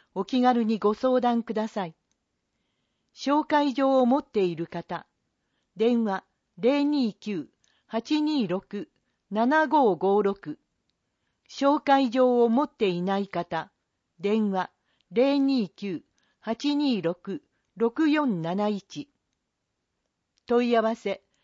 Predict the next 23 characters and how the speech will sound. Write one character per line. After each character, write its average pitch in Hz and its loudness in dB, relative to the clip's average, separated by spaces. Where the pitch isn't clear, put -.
霞 302 -2
ヶ 302 0
浦 185 0
医 180 -4
療 262 2
セ 254 -2
ン 208 -2
タ 143 -10
ー、 - 0
電 233 2
話 202 -2
零 285 2
二 302 0
九 180 -6
八 302 -2
二 294 0
二 180 -4
五 285 4
零 262 4
五 202 4
零。 196 -2
担 247 2
当、 214 -4